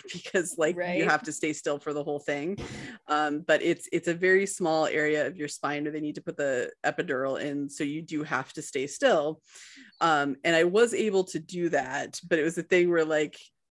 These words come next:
Speaker 1: you, like, prep the area, then I had a contraction, and then you
Speaker 2: Yeah.
Speaker 1: did, you know, like,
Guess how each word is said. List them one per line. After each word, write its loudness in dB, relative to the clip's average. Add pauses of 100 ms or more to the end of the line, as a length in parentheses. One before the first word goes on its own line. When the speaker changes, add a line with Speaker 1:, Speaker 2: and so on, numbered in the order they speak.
(120)
Speaker 1:
you, 4
like, 4
prep 4
the 4
area, 8
then 4
I 6
had 4
a 4
contraction, 0
and -4
then 6
you 6
Speaker 2:
Yeah. 4
Speaker 1:
did, 2
you -6
know, -4
like, -4